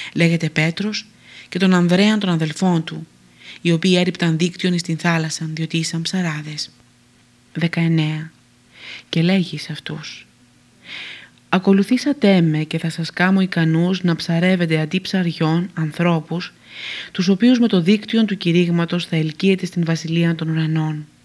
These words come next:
Είκοσι. Αυτοί διαμέσως άφησαν τα δίκτυα και τον ακολούθησαν. Είκοσι ένα. Και αφού επροχώρησεν απ' εκεί, είδεν άλλους δύο αδελφούς, τον Ιάκωβον, τον ιόν του Ζεβεδαίου, και τον Ιωάννην, τον αδελφόν του,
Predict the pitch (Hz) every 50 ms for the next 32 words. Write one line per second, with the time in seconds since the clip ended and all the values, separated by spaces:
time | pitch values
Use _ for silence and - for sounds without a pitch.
0 | _ _ _ _ _ _ _ _ _ _ _ _ _ _ _ - - - - 165
1 | - - 156 147 - - - 160 - _ _ _ _ _ _ _ _ _ _ -
2 | - - - - - - - - - 165 - - 180 165 170 165 160 165 165 170
3 | 175 180 - 202 190 - - _ _ _ - - 190 202 - 196 - 202 190 175
4 | 160 151 165 156 - - - 170 - 170 - 165 160 156 - 160 160 160 156 156
5 | 151 - 151 - - 156 151 156 - _ _ _ _ _ _ _ _ _ _ _
6 | _ _ _ _ _ _ _ - - - - - 165 156 - - 160 160 160 160
7 | 160 165 165 _ _ _ _ _ _ - - - - - - - - - - 185
8 | 180 - 262 262 - 277 254 - - 202 202 202 190 170 - 165 156 156 151 156
9 | 151 147 - - 160 160 160 165 165 - - 180 170 165 175 165 - - - 170
10 | 202 214 226 208 202 208 190 165 156 156 151 151 - - 160 151 147 151 - -
11 | - _ _ - - - - - - - - 165 170 170 175 190 202 202 220 214
12 | 202 220 226 220 196 180 165 160 160 165 170 175 175 165 160 160 156 156 151 156
13 | 156 160 165 170 165 175 165 160 160 156 156 151 156 160 170 180 185 180 180 180
14 | 165 160 151 156 151 151 - 160 160 160 165 170 - 190 196